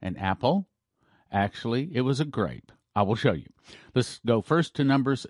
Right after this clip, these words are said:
six one. "And the Lord spake to Moses, saying, Speak unto the children of Israel, and say to them, When a man and woman shall separate themselves to a vow," a vow of a Nazarite. Now, this is a really important vow, okay? "To separate, separate themselves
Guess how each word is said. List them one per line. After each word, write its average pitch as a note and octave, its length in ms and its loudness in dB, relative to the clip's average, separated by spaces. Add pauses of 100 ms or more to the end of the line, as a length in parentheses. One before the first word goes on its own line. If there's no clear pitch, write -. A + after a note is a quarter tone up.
six - 340 -4
one. G2+ 300 -2 (580)
"And D#3+ 140 2
the G3+ 80 4
Lord A#3 200 6
spake - 280 -2
to D3 60 0
Moses, C3 380 0
saying, A2 440 -2 (420)
Speak - 340 -2
unto E3 140 4
the B2 120 2
children G#2 420 2
of F#2+ 100 -2
Israel, G2+ 340 0
and B2+ 120 2
say D#3 200 0
to A#2 80 -4
them, A2 280 2
When C3+ 160 4
a - 20 4
man G3+ 240 2
and B3 80 2
woman C#3 300 4
shall C3+ 180 -4
separate A#2+ 480 -2
themselves F2+ 640 -2
to - 140 0
a C3+ 60 2
vow," A2+ 420 0 (580)
a G#2+ 100 2
vow C#3+ 300 6
of F3+ 120 0
a E3+ 40 -4
Nazarite. D3+ 480 2
Now, - 80 -4
this B2 180 -2
is F#3+ 60 -2
a D4+ 60 -4
really G3 260 2
important B2 540 0
vow, G#2 400 2 (120)
okay? F#2+ 280 0 (540)
"To C#3 100 0
separate, F3 580 2 (100)
separate D#3 460 0
themselves C3 540 0